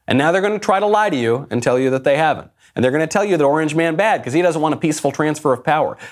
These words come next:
The left is engaging in political violence to steal political power away from the duly elected president. And they've been doing it for six months at least.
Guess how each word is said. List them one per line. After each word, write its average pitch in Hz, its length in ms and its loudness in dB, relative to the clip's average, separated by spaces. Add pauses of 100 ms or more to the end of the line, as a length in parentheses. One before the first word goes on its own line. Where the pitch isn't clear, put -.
The 143 100 2
left 175 560 0 (300)
is 170 160 2
engaging 170 680 0
in 120 180 -2
political 175 720 0
violence 127 600 -2 (200)
to 156 160 0
steal 208 840 0 (300)
political 196 420 0
power 190 400 0
away 113 320 0 (120)
from 156 240 -2
the 151 60 0
duly 160 380 2
elected 151 420 -2
president. 131 400 -2 (1700)
And 139 140 2
they've 147 140 0
been 151 200 -2
doing 160 240 0
it 180 120 -2
for - 120 -6
six - 420 -4
months 160 460 -2
at 123 80 0
least. 120 480 -4